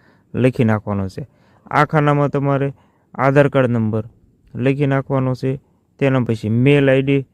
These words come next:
લખી નાખવાની છે, જે કાંઈ તમારે રેગ્યુલર મેલ આઈ ડી હોય તે મેલ આઈ ડી લખી નાખવાની, કારણ કે તમને જોબની આગળની જાણકારી બધી મેલ ઉપર આપવામાં આવશે. તેમજ નીચે જાણકારી આપવાની છે કે તમે દસમું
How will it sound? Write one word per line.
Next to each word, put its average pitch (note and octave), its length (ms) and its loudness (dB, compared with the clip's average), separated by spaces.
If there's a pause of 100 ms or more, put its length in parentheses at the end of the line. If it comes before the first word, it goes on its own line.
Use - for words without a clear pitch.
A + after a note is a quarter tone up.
(360)
લખી C3+ 260 -2
નાખવાની C3 440 -2
છે, C3 280 -4
જે C3 280 0
કાંઈ B2+ 160 0
તમારે A#2+ 260 0
રેગ્યુલર C3 480 0
મેલ B2 300 0
આઈ B2 140 0
ડી B2+ 100 -2
હોય B2+ 180 0
તે A#2+ 120 -6
મેલ A#2+ 260 0
આઈ A#2+ 120 0
ડી B2 100 -2
લખી C3 260 -2
નાખવાની, B2+ 440 -4
કારણ A2+ 300 -2
કે A2 160 -4
તમને A2+ 320 -2
જોબની A#2 580 0 (400)
આગળની B2+ 400 2
જાણકારી A#2+ 460 -2
બધી A2+ 240 -2
મેલ A#2+ 300 2
ઉપર A2 260 -4
આપવામાં G#2+ 560 -8 (360)
આવશે. A2 500 -2 (1900)
તેમજ C3+ 340 2 (260)
નીચે D3 440 0
જાણકારી C#3+ 440 0
આપવાની C#3 340 -2
છે C#3 300 -4 (220)
કે A#2+ 80 -4
તમે B2 240 -2
દસમું C3+ 600 0